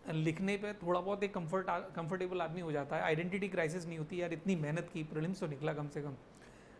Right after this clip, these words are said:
Family people को तो बता पाएंगे। मेंस की मार्कशीट भी आती है, तो वो भी अपने आप में बहुत बड़ी डिग्री से भी ऊपर की मार्कशीट बन जाती है। उसके बेस पे कई सारे selections आजकल होने लगे हैं। जब आप नहीं select होते हैं finally यूपीएससी में,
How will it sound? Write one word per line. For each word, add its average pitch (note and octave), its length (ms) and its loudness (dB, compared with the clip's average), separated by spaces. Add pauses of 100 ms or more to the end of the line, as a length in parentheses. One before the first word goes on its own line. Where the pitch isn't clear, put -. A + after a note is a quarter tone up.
(100)
Family F3 220 4
people F#3 240 2
को F3+ 120 2
तो F3 100 2
बता D3+ 220 0
पाएंगे। C#3+ 380 -4 (420)
मेंस F#3+ 280 6
की A3 100 -2
मार्कशीट E3 420 0
भी F#3+ 160 -2
आती F3+ 260 0
है, F#3+ 60 2
तो F#3+ 120 0
वो F#3+ 200 2
भी G#3+ 100 2
अपने F#3+ 260 0
आप F3+ 220 0
में G3 280 -4
बहुत E3 200 2
बड़ी F3+ 260 2
डिग्री D#3+ 340 2
से G3 140 2
भी G3+ 100 -2
ऊपर F3+ 220 0
की F3 120 -2
मार्कशीट D#3 320 -2
बन D3 180 0
जाती C3+ 300 -2
है। C#3+ 140 -2 (120)
उसके F#3 200 0
बेस E3+ 260 2
पे F#3+ 280 0 (600)
कई F#3+ 120 6
सारे F3+ 220 2
selections F3 480 0
आजकल D#3+ 280 0
होने D3 180 2
लगे D3 200 0
हैं। E3 220 -4 (420)
जब D3+ 220 0 (240)
आप D3 280 6
नहीं E3+ 180 2
select D#3+ 280 0
होते D3+ 160 -2
हैं E3 80 -4
finally C#3+ 280 0
यूपीएससी D3 540 -2
में, D3+ 180 -6